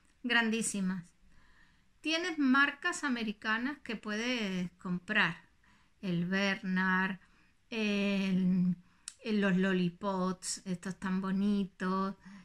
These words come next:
el candy, el sugar candy. Tiene todo lo que, eh, en América se trabaja. <clears throat> Y aparte,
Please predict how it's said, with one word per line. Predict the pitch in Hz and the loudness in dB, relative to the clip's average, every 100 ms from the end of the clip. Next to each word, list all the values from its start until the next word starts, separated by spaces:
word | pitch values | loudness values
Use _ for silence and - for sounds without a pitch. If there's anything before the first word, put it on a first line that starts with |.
| - | -8
el | 226 202 190 190 185 185 185 185 180 170 - _ _ _ _ _ _ 226 185 _ | -2 0 2 2 2 2 2 2 2 0 -8 _ _ _ _ _ _ -10 -10 _
candy, | - 214 202 190 196 190 190 190 | 2 2 4 2 2 2 0 0
el | 196 185 | -2 0
sugar | - 202 190 175 - | -2 0 0 -2 2
candy. | 208 190 190 190 196 202 196 240 247 - | 4 4 2 0 0 -2 -4 -8 -10 -6
Tiene | 285 302 339 269 - | -2 -2 -2 -6 -4
todo | 320 330 | 0 2
lo | 320 262 | 2 0
que, | 269 269 254 240 | 0 2 2 0
eh, | 240 277 262 240 247 | -2 -8 -6 -2 0
en | 220 | 2
América | 208 226 247 262 277 | 2 2 0 0 0
se | - 208 | 0 -2
trabaja. | 202 190 185 - 180 175 - _ | 0 4 2 2 -2 -4 -8 _
<clears throat> | 240 269 233 160 - - - - - _ _ | 4 6 6 2 -6 -20 -20 -20 -20 _ _
Y | 285 | 2
aparte, | 320 320 330 311 311 285 311 | 4 6 4 4 -2 -6 -6